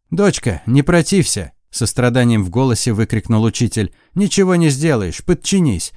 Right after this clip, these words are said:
иначе они замучают тебя прямо здесь, да и нас всех в придачу. Подчинись, может, потом еще будет шанс». Со всех сторон грянул громовой хохот, уродливый, отвратительный, похожий на кваканье болотных обитателей.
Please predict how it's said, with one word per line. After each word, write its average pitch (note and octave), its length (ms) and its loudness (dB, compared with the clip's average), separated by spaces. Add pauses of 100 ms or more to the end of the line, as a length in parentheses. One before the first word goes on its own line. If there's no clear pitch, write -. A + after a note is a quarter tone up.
(120)
иначе F3+ 360 0
они E3+ 140 2
замучают D#3+ 580 2
тебя C#3+ 260 0
прямо C3+ 320 2
здесь, B2+ 380 0
да C3 120 -2
и G3 100 0
нас F3+ 260 0
всех - 280 -4
в - 60 -20
придачу. A2 540 -2 (240)
Подчинись, F3+ 720 0 (160)
может, E3 300 0
потом E3 320 0
еще D3+ 280 -2
будет C#3 340 0
шанс». - 500 -4 (440)
Со A2+ 180 -4
всех D#3+ 240 0
сторон D3+ 400 2
грянул C#3 360 2
громовой C3 560 2
хохот, - 580 -4
уродливый, B2+ 560 0
отвратительный, B2+ 760 -2
похожий C3 440 -2
на C3 160 2
кваканье C3 500 0
болотных A#2+ 540 -2
обитателей. A#2 760 -4